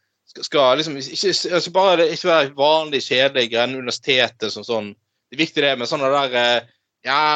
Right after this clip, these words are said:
Bergen må bli en raus og, eh, by med demokrati. Å ja, no shit, det visste vi ikke fra før. Og næringslivet, sånn, ja, rett, eh, vilkår for næringslivet. Og Bergen er en maritim by. Å ja, sier du det? Visste, det visste vi ikke fra før, liksom.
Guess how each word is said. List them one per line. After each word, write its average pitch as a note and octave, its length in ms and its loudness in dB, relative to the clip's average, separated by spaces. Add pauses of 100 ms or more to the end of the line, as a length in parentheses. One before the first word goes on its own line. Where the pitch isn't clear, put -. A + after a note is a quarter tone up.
Bergen C#3+ 420 -2
må C3+ 100 -6
bli C3 200 -4
en A#2+ 180 -4
raus B2 460 -2
og, G#2 520 -2
eh, G#2 200 -6
by A#2 260 -2 (140)
med G#2 400 0
demokrati. G#2+ 600 -2
Å C3+ 180 0
ja, B2+ 120 2
no C3 200 0
shit, - 300 -4
det B2 80 -10
visste B2 220 -6
vi B2 60 -8
ikke - 100 -12
fra - 80 -12
før. A2+ 240 4
Og A#2 240 -4 (320)
næringslivet, A#2 840 0
sånn, G#2+ 300 -2
ja, A#2 100 2
rett, C3 280 2
eh, A#2+ 260 -2
vilkår B2 340 -2
for A2+ 80 -8
næringslivet. A#2 400 -2
Og C#3 160 2
Bergen D3+ 240 2
er A#2+ 60 2
en A#2+ 100 -6
maritim A2 480 -2
by. A2 160 -12
Å B2+ 200 0
ja, A2+ 80 -2
sier C3 280 -6
du A2 60 -2
det? F#2 240 -2
Visste, A2+ 240 -8
det C3+ 80 -2
visste C#3 220 -4
vi A2 40 -4
ikke - 140 -16
fra - 140 -16
før, G2 200 -2
liksom. - 220 -16